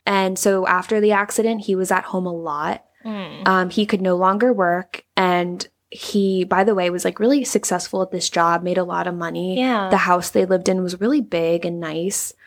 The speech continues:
Speaker 1: But all of that, you know, he couldn't make a living anymore.
Speaker 2: Yup.
Speaker 1: Um, so he couldn't work, and he would have to walk with a wooden leg for the rest of his life. As a result, Warren's self-esteem drastically plunged, and he was definitely affected not only physically, but psychologically by the accident.
Speaker 2: I mean, I can only imagine.
Speaker 1: I know.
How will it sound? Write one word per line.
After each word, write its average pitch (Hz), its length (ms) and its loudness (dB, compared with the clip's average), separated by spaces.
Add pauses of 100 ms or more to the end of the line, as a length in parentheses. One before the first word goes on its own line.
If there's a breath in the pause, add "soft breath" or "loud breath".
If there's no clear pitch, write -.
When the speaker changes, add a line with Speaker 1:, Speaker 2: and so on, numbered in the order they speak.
(220 soft breath)
Speaker 1:
But 196 200 2
all 175 200 4
of 180 120 2
that, 175 420 4
you 180 160 -2
know, 165 400 -4 (120)
he 180 520 -4 (220)
couldn't 190 260 0
make 180 140 -2
a 180 40 0
living 190 300 0
anymore. 190 540 -2
Speaker 2:
Yup. 175 500 -10
Speaker 1:
Um, 190 220 0
so 214 160 2
he 214 120 0
couldn't 233 360 0
work, 185 320 0
and 185 100 -2
he 190 120 0
would 190 100 -2
have 180 220 -2
to 190 100 4
walk 170 280 2
with 185 140 4
a 175 80 4
wooden 180 360 2
leg 165 260 0
for 190 100 -4
the 175 140 0
rest 175 280 -4
of - 80 2
his - 140 -2
life. 117 420 0 (240)
As 214 200 4
a 262 80 2
result, 208 480 2
Warren's 196 400 2
self-esteem 202 680 0
drastically 190 720 0
plunged, 180 560 -2
and 196 140 -2
he 196 80 -2
was 175 220 -4
definitely 233 520 2
affected 185 540 0
not 180 160 -2
only 226 240 2
physically, 190 540 0
but 190 180 -2
psychologically 190 800 -2
by 104 180 -2
the 110 140 -4
accident. - 460 -4
Speaker 2:
I 247 180 4
mean, 262 140 2
I 247 100 4
can 226 200 -6
only 196 220 -4
imagine. 180 640 -6
Speaker 1:
I 202 140 2
know. 202 420 -2